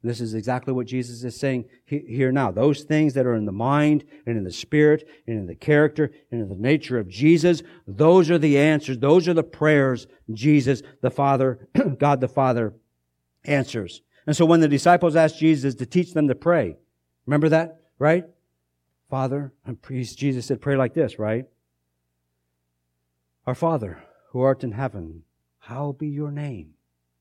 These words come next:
He taught them to pray to the Father, to the Father, uh, even before or right here. So in verse twenty-seven, though, I do want you to notice, um, uh, who the Father loves, right?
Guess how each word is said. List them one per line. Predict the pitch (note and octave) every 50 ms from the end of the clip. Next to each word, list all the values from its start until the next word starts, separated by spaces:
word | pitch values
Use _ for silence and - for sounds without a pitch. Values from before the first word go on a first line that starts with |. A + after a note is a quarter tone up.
| _ _ -
He | - C#3
taught | _ - - G3+ G3 G3 F#3+
them | - F3+ E3 D3
to | C#3+
pray | C#3 - - - F#3+ E3+ D#3 D3 D3 D3 D3 _ _ _ _ _ -
to | - F#3+ G3
the | F3 F#3
Father, | - - - F#3+ G3 G#3+ A3 F#3+ - - F#2+ _ _ _ _ _ _ _ _ _ _ _ _ _ _ _
to | - E3
the | D3+ D3+
Father, | D3 - D#3+ C#3 C#3 B2+ G2 G2 F#2 F2+ - _ _ _ _ _ _ _ _ _ -
uh, | B2+ A#2+ A2+ -
even | C3 C3+ C3+ C3 B2+ A#2+
before | A#2+ A2+ - - B2+ A#2+ A2+ G#2+ G2 F2+ - _ _ _ -
or | G2+ G#2
right | G#2+ A2+ G#2+ F#2+
here. | - G#2 F#2 E2+ D#2+ - _ _ _ _ _ _ _ _
So | - B3+ B3+ B3
in | A#3 G#3+
verse | F#3+ B3 C4 B3
twenty-seven, | - G#3 G#3+ G3+ F3 - - F#3 G3+ G#3 F#3 E3+
though, | D#3+ D3+
I | D3+ C#3+
do | C#3+ F3+ G3
want | G3+ F#3+ F3 - -
you | D3+
to | C3 B2+
notice, | B2 C#3 E3 F3+ E3 C#3 C3 B2+ B2 - - - _ _ _ _ _ _ -
um, | - C#3 C3+ B2+ A#2+ G#2+ G2 G2 _ _ _ _ _ _ _ _ _ - _ _ _ _
uh, | - C3 B2 A2
who | F2+ E3+ G3
the | G3 D#3
Father | D#3 E3+ D#3 D3 C3 A2
loves, | G#2+ D3 G3+ G#3+ - D#2 _ _ - - - - _ _ _ _ _ _ _ _ _ _ _ _ _ _ _ _ _ _ _ -
right? | B2+ C#3+ D#3+ D#3+ -